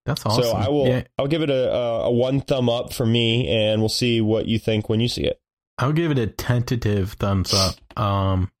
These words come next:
Speaker 1: only because, um, I am gonna go see it probably next week.
Speaker 2: Okay.
Speaker 1: And, um, the reviews I read of it were, they said it was great.
Speaker 2: Yep.
Speaker 1: So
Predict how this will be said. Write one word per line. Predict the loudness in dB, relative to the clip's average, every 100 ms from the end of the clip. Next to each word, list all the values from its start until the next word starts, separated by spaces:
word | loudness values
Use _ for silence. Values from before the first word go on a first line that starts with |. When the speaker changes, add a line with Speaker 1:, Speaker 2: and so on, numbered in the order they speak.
| _ _ _
Speaker 1:
only | -2 0
because, | 0 -2 -2 0 0 0 0
um, | 0 0 0
I | 0
am | 0
gonna | 0
go | 0
see | -2 0
it | 0 -2 -4
probably | -6 -2 0
next | 0 -2
week. | -2 -2 -2
Speaker 2:
Okay. | -2 -4 -8 -4
Speaker 1:
And, | 0 2 0 0
um, | 0 0 0 0 -2 _ _
the | -2 0
reviews | 2 2 2 0
I | 0
read | 0 0
of | 0
it | -2 -2
were, | -2 0 -2 -4 _ _ _ _ -8
they | -4
said | -2 0
it |
was | 0
great. | 0 -2 -2 -4 -2
Speaker 2:
Yep. | -2 -4
Speaker 1:
So | -2 -2